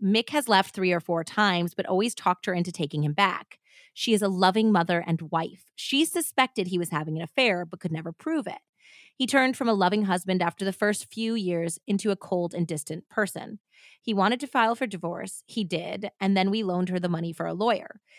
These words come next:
The day he was served, he started sending her flowers again and wanted her to take him back, and he said he had changed. So out of consideration for their daughter, Hannah, she gave him one more chance.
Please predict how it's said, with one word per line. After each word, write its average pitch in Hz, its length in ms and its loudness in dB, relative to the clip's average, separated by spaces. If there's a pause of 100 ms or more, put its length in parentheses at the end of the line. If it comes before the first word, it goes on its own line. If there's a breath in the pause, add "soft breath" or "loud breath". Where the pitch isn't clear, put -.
(160 soft breath)
The 185 60 -4
day 180 240 2
he 254 140 -2
was 277 100 -2
served, 220 420 2
he 226 60 -4
started 175 300 -2
sending 175 260 -2
her 208 140 -2
flowers 220 420 0
again 165 320 -4
and 175 140 -2
wanted 170 240 -4
her 185 140 0
to - 100 -14
take 208 240 -4
him 269 100 -4
back, 226 420 -2
and 190 120 -2
he 180 80 0
said - 160 -4
he 190 80 0
had 208 100 -2
changed. - 560 -6 (300 soft breath)
So 233 120 2
out 208 80 8
of 202 100 0
consideration 240 680 0
for 220 140 -4
their 240 100 -2
daughter, 180 360 -2
Hannah, 190 420 -2
she - 160 -12
gave 165 220 -6
him 170 260 -2
one 165 360 -4
more 160 360 -8
chance. - 580 -14